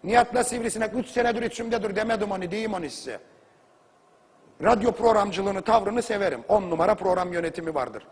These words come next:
Ve yıllarında t-, radyo programcısıdır. Nihat'la Sivrisinek diye bir program var. Nihat'la Sivrisinek, Nihat'ın bütün dünyası şudur. En güzel rakı nerede içilir? Bir de mevcut hükümete nasıl sövülür?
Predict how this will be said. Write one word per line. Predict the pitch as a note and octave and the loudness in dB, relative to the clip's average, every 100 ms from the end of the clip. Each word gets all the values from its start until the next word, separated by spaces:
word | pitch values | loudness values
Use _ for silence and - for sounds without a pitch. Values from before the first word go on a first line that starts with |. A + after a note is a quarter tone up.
| - _ _ - | -20 _ _ -2
Ve | F#3+ | 0
yıllarında | F3+ A3 G3+ F#3+ G#3 - | 4 4 4 0 0 -2
t-, | - - - | -6 -8 0
radyo | G3 G3 | 0 0
programcısıdır. | E3 D#3+ C#3+ C3 A2 - G#2 - _ _ _ _ _ _ _ _ _ - | -4 -2 -2 -4 -10 -14 -14 -16 _ _ _ _ _ _ _ _ _ -4
Nihat'la | F3+ G3 - - | 0 2 2 -2
Sivrisinek | - G#3 G3 - F3 D3+ - | -2 -4 -4 -4 -6 -6 -4
diye | G3 | -4
bir | F3+ | -4
program | - F3 E3 C3+ G#2+ | 0 2 2 0 -4
var. | F#2+ - _ _ _ _ _ - | -10 -16 _ _ _ _ _ -12
Nihat'la | D#3+ A#3 B3 B3+ A#3+ | 0 2 4 2 -2
Sivrisinek, | A#3+ A#3 A#3+ - A3+ B3 - - - - | -2 -4 -4 -2 -2 -2 -6 -20 -20 -8
Nihat'ın | F#3+ B3 B3 B3 | 2 2 2 -2
bütün | B3 C4+ A#3+ | -4 -4 -2
dünyası | B3 A#3+ A#3 A3 | 2 4 2 0
şudur. | A#3+ F#3 C#3+ - - _ _ _ _ - | -4 -4 -6 -10 -20 _ _ _ _ -2
En | C4 A#3 | 0 0
güzel | G3+ A3+ A3+ | 0 2 2
rakı | A3 A#3 | 2 4
nerede | A#3+ C4 C#4 | 2 4 2
içilir? | - C#4 C#4+ - - - - _ _ - - | 0 0 0 -2 -10 -20 -20 _ _ -20 -6
Bir | C4+ | 0
de | B3 A#3 - - - - _ | 2 2 0 -12 -20 -20 _
mevcut | F#3+ C#4 B3+ A#3 - | 4 4 6 2 -2
hükümete | C4 C4 A#3 C#4 C4 | -4 -2 2 4 4
nasıl | A#3 A#3+ | 4 2
sövülür? | - F3+ D#3 A2+ - | 0 -2 -2 -4 -8